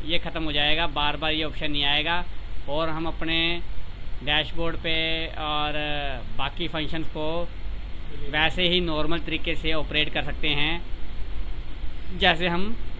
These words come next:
पहले करते थे। तो इस video में इतना ही। और अब तक अगर आपने हमारा channel subscribe नहीं किया है तो please नीचे जो रेड बटन है उसको दबा के ज़रूर subscribe कर लें,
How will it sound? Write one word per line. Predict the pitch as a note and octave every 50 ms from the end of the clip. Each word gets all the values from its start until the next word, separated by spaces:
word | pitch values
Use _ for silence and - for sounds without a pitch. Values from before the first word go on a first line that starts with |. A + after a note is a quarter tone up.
| - - - - -
पहले | D#3+ D#3 D#3 E3 D#3
करते | D3+ C#3 C#3 C3+
थे। | C3+ C#3 B2+ B2 - - - - - - - - - - - - - -
तो | E3 E3 D#3+ D#3+ E3 E3+ E3+
इस | F#3 F3+ F3+ -
video | G3+ G3 G3+ F#3+ G3+ G#3 G3+
में | G3+ G3+ G3+ F#3+ -
इतना | F3 - G3 F#3+ G3+
ही। | G3 G3 G3+ G#3 G#3
और | - F3+ F3+ F3+ F3+
अब | E3 F3+ F3+ - -
तक | G3+ G3 - -
अगर | E3+ F3+ F3 F3+ F3+
आपने | F#3 F3 F3 F3 F3 F3 F3 F3+ F3 E3+
हमारा | E3 E3 E3 E3 E3 D#3
channel | - E3+ D#3+ D#3 D3+ C#3+
subscribe | D#3 C#3 - E3 D3+ C#3 D3+ D3+ D3+ D3 D3 D3
नहीं | C#3+ C#3+ D3+ D#3+ F3 -
किया | - F#3 F#3 F3
है | E3+ E3+ E3+ E3+
तो | E3+ D#3+
please | - - D#3 D#3 D#3+ E3 E3+ D#3+ D#3
नीचे | D3+ D3+ D3+ - - E3+ E3 D#3
जो | D3+ D#3 D3+
रेड | D3+ D#3 E3 E3 D3+
बटन | D#3 D3+ - D#3+ D#3
है | D#3+ D#3
उसको | D#3 - D#3
दबा | C#3+ C#3 C#3+ C#3+ C#3
के | D3 C#3
ज़रूर | C3+ C#3 C#3 C#3 C#3 C3+
subscribe | C#3+ C3+ - - C#3+ C#3 C#3+ C#3
कर | - D3 C#3+
लें, | D3+ D#3+ F3 F#3